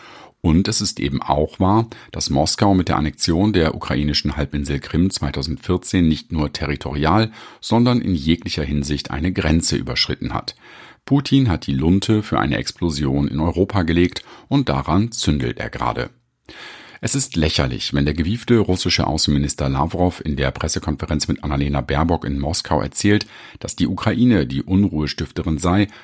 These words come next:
die das riesengroße Russland bedrohe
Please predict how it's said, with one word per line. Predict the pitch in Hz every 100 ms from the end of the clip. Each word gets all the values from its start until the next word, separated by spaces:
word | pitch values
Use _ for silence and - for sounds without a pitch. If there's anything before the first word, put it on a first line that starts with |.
| -
die | -
das | - -
riesengroße | 90 92 90 - 80 71 -
Russland | 98 82 - 71 67
bedrohe | 69 64 78 85 95